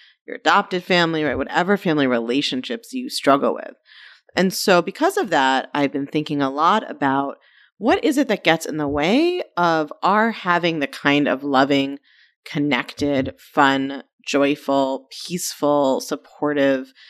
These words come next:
relationships that we want to have with other people, right? Whether they're family or anything else.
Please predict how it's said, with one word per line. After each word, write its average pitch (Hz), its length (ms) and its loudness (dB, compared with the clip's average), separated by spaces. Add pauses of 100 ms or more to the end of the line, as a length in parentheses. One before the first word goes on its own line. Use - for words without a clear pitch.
(240)
relationships 208 680 0
that - 120 2
we 147 120 4
want 151 380 2
to 175 80 -10
have 214 400 2
with 185 120 -2
other 127 220 2
people, - 680 2 (520)
right? 156 120 -2
Whether 202 220 2
they're 170 140 0
family 143 380 0
or 127 260 -2
anything 143 320 -4
else. - 440 -2